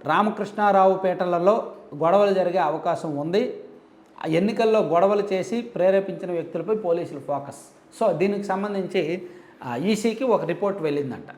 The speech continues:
అలాగే పిఠాపురం నియోజకవర్గంలో కూడా కొన్ని ప్రాంతాల్లో ఖచ్చితంగా గొడవలు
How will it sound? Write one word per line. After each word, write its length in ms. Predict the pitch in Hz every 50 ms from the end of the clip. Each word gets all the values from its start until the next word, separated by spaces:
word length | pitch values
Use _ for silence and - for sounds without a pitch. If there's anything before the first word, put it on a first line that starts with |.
| - 160
అలాగే 240 | 190 220 220 226
పిఠాపురం 720 | 226 226 190 185 160 180 214 226 220 226 226 220 220 220
నియోజకవర్గంలో 840 | 214 208 208 208 208 190 190 190 196 190 180 165 190 190 185 185 180
కూడా 280 | 180 180 185 190 226 254
కొన్ని 360 | 240 - - 202 202 202 214
ప్రాంతాల్లో 720 | 208 208 190 185 180 180 165 165 170 170 170 180 220 247
ఖచ్చితంగా 500 | 247 208 170 131 - 170 190 190 190 185
గొడవలు 400 | 180 143 160 156 160 175 170